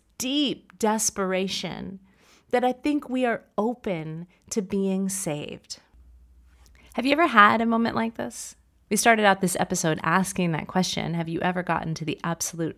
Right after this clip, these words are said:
edges of your ability?" And there have been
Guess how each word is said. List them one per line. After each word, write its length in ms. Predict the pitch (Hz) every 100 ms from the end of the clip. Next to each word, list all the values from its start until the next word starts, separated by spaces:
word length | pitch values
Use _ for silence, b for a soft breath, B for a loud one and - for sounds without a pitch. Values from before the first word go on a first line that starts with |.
| -
edges 640 | 156 156 - 139 - - -
of 320 | 160 151 147
your 340 | 147 143 139 -
ability?" 640 | 147 147 143 143 143 - _ b b b b b b
And 200 | 190 196
there 100 | 202
have 180 | 208 190
been 420 | 190 185 180 180